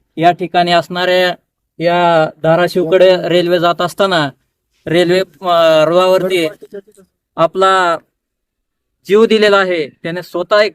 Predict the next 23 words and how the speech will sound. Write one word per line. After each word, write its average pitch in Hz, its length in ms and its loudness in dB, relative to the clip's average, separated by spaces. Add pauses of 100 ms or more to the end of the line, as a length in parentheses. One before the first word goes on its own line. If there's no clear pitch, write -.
चिठ्ठी 226 300 -6
लिहून 226 240 0
ठेवलेली 196 360 2
आहे 170 240 -2
आणि 160 400 -14
त्या 185 260 -4
चिठ्ठीमध्ये 196 680 0 (460)
कोर्टानं 196 720 0 (840)
घेतलेल्या 196 460 2
निर्णयाचं 196 720 -2 (560)
अंमलबजावणी, 202 720 0
तात्काळ 220 500 -2
अंमल-, 214 260 -10 (140)
अंमलबजावणी 208 640 -4
करावी 196 360 -2
आणि 175 240 -4
मातंग 180 340 -2
समाजाला 185 480 0
न्याय 196 280 0
द्यावा 196 340 0 (320)
अशा 165 220 -6
प्रकारची 180 520 -4
चिठ्ठी 220 560 -2